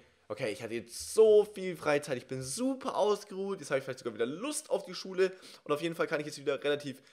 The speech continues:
gemütlich da reinstarten und habe irgendwie meinen Akku wieder aufgeladen. Und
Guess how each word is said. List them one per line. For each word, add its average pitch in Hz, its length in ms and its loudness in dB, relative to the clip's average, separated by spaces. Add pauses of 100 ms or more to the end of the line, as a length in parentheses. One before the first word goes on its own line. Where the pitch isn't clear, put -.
(120)
gemütlich 190 380 -2
da 151 120 -2
reinstarten 147 580 2
und 131 120 -2
habe 135 200 -2
irgendwie 135 220 -6
meinen 117 280 -2 (140)
Akku 123 540 2 (120)
wieder 101 520 2 (140)
aufgeladen. 95 540 4 (480)
Und 185 400 2